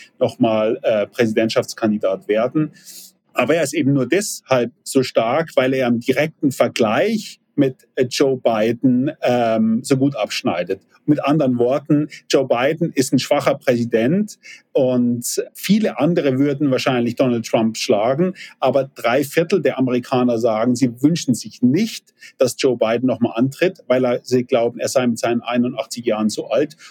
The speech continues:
und das macht die Stärke von Donald Trump aus, ja. Also er ist ein Kandidat, der qua seiner Stärke in der Republikanischen Partei wahrscheinlich Präsidentschaftskandidat wird und er hat einen Gegner mit, äh, Joe Biden, einen Amtsinhaber,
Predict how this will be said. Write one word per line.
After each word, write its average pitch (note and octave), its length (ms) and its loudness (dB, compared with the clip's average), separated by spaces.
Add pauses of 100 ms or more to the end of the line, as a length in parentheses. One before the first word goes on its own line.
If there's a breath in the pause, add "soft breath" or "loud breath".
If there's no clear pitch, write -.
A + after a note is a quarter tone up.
und C#3 160 2
das D#3+ 160 -2
macht D3 260 -2
die - 60 0
Stärke B2+ 560 0
von B2+ 180 0
Donald G#2+ 300 0
Trump F#3+ 320 -2
aus, - 380 -8
ja. A2 280 0 (300 loud breath)
Also B2 240 0
er B2+ 360 0
ist A#2+ 180 -4
ein B2+ 100 2
Kandidat, A#2+ 800 -2
der A#2+ 340 0 (200 soft breath)
qua B2+ 360 0
seiner A#2+ 380 0
Stärke A#2 420 -2
in D#3+ 160 0
der C#3+ 100 0
Republikanischen A#2 720 -2
Partei A2+ 320 -2
wahrscheinlich A2+ 380 -2
Präsidentschaftskandidat A2 960 -2
wird F3 220 2 (340 loud breath)
und G3+ 320 0
er C#3+ 140 -2
hat C#3+ 200 -2
einen D3 160 2
Gegner D#3+ 520 0
mit, D3 360 -4
äh, A#2+ 260 0
Joe A#2+ 200 0
Biden, A2+ 380 0
einen C3 120 2
Amtsinhaber, C3 840 -2